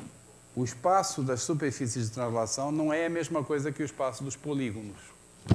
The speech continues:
Eu estou explicando como é que o fluxo age, representando uma superfície de translação por meio de um polígono.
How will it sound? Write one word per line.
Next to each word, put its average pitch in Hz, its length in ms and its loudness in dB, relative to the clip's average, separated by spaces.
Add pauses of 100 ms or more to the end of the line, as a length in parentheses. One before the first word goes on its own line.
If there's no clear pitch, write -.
(220)
Eu 110 80 -10
estou 110 160 -6
explicando 120 520 -2
como 143 180 -2
é 139 60 0
que - 100 -6
o 131 60 -4
fluxo 117 420 -2
age, 123 400 4 (540)
representando 123 760 2
uma 120 140 0
superfície 120 560 -6
de 107 80 -6
translação 113 500 -4
por 143 140 -2
meio 139 160 0
de 139 80 -2
um 143 80 0
polígono. 127 420 -2